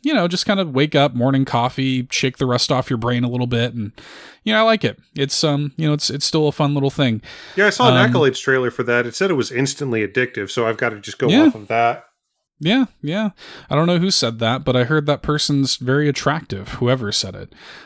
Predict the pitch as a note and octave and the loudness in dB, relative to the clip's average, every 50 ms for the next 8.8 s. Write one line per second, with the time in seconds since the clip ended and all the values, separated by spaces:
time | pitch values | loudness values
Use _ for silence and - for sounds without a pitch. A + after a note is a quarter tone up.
0 | - _ - C3+ C3 C3 C3 C3+ C#3+ C#3 - - - - - A3+ A3+ F#3 C3+ - | -20 _ -4 0 2 4 4 4 4 4 2 -2 -6 -6 -6 -4 -4 -4 -2 2
1 | D3+ D3+ D3 C3+ - C#3+ - F#3 F3 E3+ F#3+ - E3 F3 F3 F3 F3 D#3+ - C3+ | 2 4 4 2 0 0 2 4 4 4 4 4 2 2 2 4 2 2 2 4
2 | C#3 C3 C3+ C#3 C#3 C#3 C#3 C#3 - - - - _ _ - - - - - D#3+ | 2 2 2 2 2 2 2 0 -2 -6 -16 -20 _ _ -20 -18 -8 -4 -2 -2
3 | - - A3+ F#3 E3 F3+ F#3+ F3 G3 F#3 D#3 D3 D#3 D#3+ E3 F#3+ A3+ A3+ A3 A3+ | 0 0 -2 -2 -2 -2 -2 0 0 0 2 2 2 2 4 2 2 2 0 0
4 | - A3+ G3+ F#3+ - F#3+ F3 E3 C#3+ C#3 B2+ C3+ C3+ C3 C3 B2+ A#2 A2 A2+ A2+ | 2 2 2 2 2 2 2 4 4 2 2 0 -2 0 0 0 2 2 2 4
5 | A2+ A2+ G#2+ G#2+ - - C3 A#2 A2+ A2 G#2 A2 - - A2+ G#2+ - - C#3 C3 | 4 4 2 2 0 0 0 2 2 2 2 0 -2 -2 -2 -2 0 2 2 2
6 | C3 - - - - - - - - - - - - - A2+ A2+ A2+ A2 G#2+ A2 | 0 -2 -6 -14 -20 -20 -20 -20 -20 -20 -20 -12 -6 -2 0 0 2 2 2 2
7 | - - B2+ A#2 A#2+ B2+ B2+ B2 - - C#3+ B2 - - - C3+ B2+ B2 A#2+ - | 2 4 4 4 4 4 2 2 2 0 0 0 0 0 0 2 2 2 2 -2
8 | - - B2+ A#2+ A#2 A#2 A2+ A#2 C3 C3 C3 C3+ C3+ C3+ C3+ | -4 -2 0 0 2 0 0 0 0 0 2 2 2 0 -2